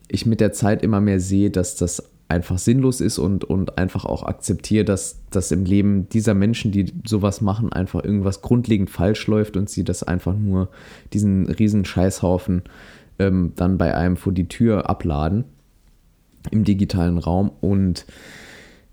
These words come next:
genau, das so als kleiner Exkurs zum Thema Hate in sozialen Netzwerken. Auf jeden Fall, damit muss man natürlich auch klarkommen. Und wie gesagt, dieses dauernd online sein, die sich Gedanken machen, was produziere ich,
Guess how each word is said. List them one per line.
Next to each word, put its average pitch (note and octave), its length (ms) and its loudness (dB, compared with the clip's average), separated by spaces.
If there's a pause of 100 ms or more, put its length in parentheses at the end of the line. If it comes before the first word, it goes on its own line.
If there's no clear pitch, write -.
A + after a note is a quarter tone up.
(160)
genau, G#2 280 4
das A#2+ 260 0
so B2+ 80 4
als F2+ 200 0
kleiner A2 260 2
Exkurs - 580 -2
zum G#2+ 220 -2
Thema G2 320 0
Hate A#2+ 400 0 (400)
in A#2+ 220 0
sozialen G#2+ 440 0
Netzwerken. G#2 540 -2
Auf - 160 -4
jeden A2+ 140 4
Fall, G2+ 300 2
damit A#2 340 0
muss C#3 180 -4
man B2+ 120 2
natürlich G#2+ 420 0
auch - 180 -2
klarkommen. F#2 540 -2
Und C#3+ 420 -2
wie A#2+ 120 2
gesagt, C3+ 420 0
dieses G2 300 -6
dauernd G#2+ 280 2
online A2 380 2
sein, F#2 260 2
die F#2+ 80 -2
sich F#2+ 380 -2
Gedanken G#2+ 380 0
machen, F#2+ 440 0
was - 260 -2
produziere A2+ 640 0
ich, F#2+ 200 -4